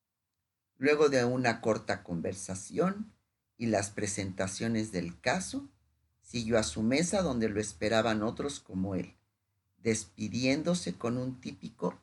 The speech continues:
"Nos vemos". "¿Quién es?", preguntó Victoria con ojos desmesuradamente abiertos. "Fue pololo mío, justo anterior a Juan Luis". "Pero Blanca, qué hombre tan buen mozo".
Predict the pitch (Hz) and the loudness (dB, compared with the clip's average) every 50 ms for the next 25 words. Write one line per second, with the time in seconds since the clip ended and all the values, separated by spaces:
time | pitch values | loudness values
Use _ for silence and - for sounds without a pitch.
0 | _ _ - 95 101 101 98 95 92 - - - 95 - - - - _ _ - | _ _ -10 -8 -6 -4 -4 -6 -8 -6 -2 -2 -2 -2 -2 -6 -16 _ _ -20
1 | - _ _ _ _ _ _ _ _ _ _ _ _ _ _ _ - 95 95 101 | -20 _ _ _ _ _ _ _ _ _ _ _ _ _ _ _ -8 -4 -2 2
2 | 101 107 123 139 135 117 95 87 82 90 120 165 220 - - - 202 139 107 92 | 4 4 4 4 2 0 0 0 2 4 4 4 4 2 0 0 2 2 2 2
3 | 95 95 95 87 - 117 110 107 110 107 - - - 107 107 107 113 113 110 - | 2 0 0 2 2 2 2 2 2 -2 -4 -4 2 2 4 4 4 2 0 0
4 | 101 92 92 95 101 - 120 113 113 113 101 98 98 95 98 95 90 - - - | -2 0 0 0 -2 -4 -6 -6 -4 -2 -2 -2 -2 -2 -2 -2 -2 -2 -4 -6
5 | - 95 95 104 110 110 110 107 110 117 120 - - 104 - 65 - 73 85 110 | -2 0 0 2 2 0 0 -2 -2 -4 -4 -2 -2 -2 -2 -2 -4 2 4 4
6 | 131 135 - - - - - - _ _ _ _ _ _ _ _ _ _ _ _ | 4 4 2 -6 -16 -20 -20 -20 _ _ _ _ _ _ _ _ _ _ _ _
7 | _ _ _ _ _ _ _ _ _ _ _ - 190 196 190 190 - 190 180 160 | _ _ _ _ _ _ _ _ _ _ _ -2 0 0 0 0 2 2 4 4
8 | 139 143 147 156 160 160 143 131 123 127 135 156 151 139 123 120 - _ - 135 | 6 6 6 6 6 4 2 2 0 -4 -4 -4 -2 -4 -4 -6 -10 _ -10 -8
9 | 139 139 - - 160 165 170 - - 110 107 - 107 110 120 131 131 - - 101 | -8 -8 -6 -4 -4 -4 -4 -4 -4 -4 -2 -2 -2 -2 -2 -4 -6 -8 -10 -8
10 | 98 95 95 101 107 101 104 - - - _ _ _ _ _ _ _ _ _ _ | -6 -4 -4 -4 -6 -6 -8 -12 -18 -20 _ _ _ _ _ _ _ _ _ _
11 | _ _ _ _ _ _ _ _ _ - 104 101 101 98 98 95 92 90 95 92 | _ _ _ _ _ _ _ _ _ 0 2 2 4 4 2 2 0 0 0 0
12 | 92 95 98 101 120 160 202 202 - - 180 160 - - - - 151 160 170 160 | 0 0 0 0 0 0 0 -2 -2 -2 -4 -4 -4 -8 -8 -6 -2 0 2 2
13 | 151 156 170 185 214 226 226 262 269 262 - - 147 147 143 147 151 - 160 180 | 4 4 4 6 6 6 6 4 2 0 -2 -4 -4 -4 -4 -4 -4 0 0 2
14 | 190 196 190 190 185 175 160 165 185 240 - - - - 285 277 214 - - - | 2 2 2 2 2 2 2 2 0 -2 -4 -6 -4 -4 -2 -2 -2 -2 -4 -8